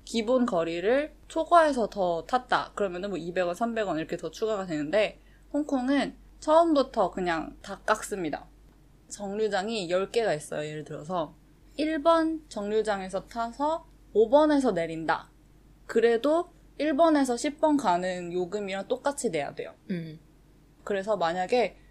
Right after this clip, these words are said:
Speaker 1: 진짜 한 정거장 간다고 해도 버스 노선에 예를 들어서 일 번에서 탔다. 그러면은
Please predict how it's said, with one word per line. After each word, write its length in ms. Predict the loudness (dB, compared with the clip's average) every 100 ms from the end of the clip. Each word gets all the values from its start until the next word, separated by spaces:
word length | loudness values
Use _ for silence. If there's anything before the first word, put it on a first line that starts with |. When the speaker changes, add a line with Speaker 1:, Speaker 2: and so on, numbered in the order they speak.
| -20
Speaker 1:
진짜 240 | -10 -4 2
한 220 | 2 4
정거장 440 | 4 4 2 2
간다고 540 | -2 -4 -2 -2 0 -2
해도 480 | 0 4 4 2 -12 _ _ _ -2
버스 260 | -2 0
노선에 1000 | -2 -2 -2 -2 -2 -6 -4 -2 -4 -8 -14 -8
예를 180 | -6 -6
들어서 180 | -8 -4
일 200 | -4 0
번에서 380 | 0 0 -4
탔다. 500 | -4 -6 -4 -6 -6 -12 -20 -20 -20 -20 -16
그러면은 760 | -6 -4 -4 -4 -4 -4 -6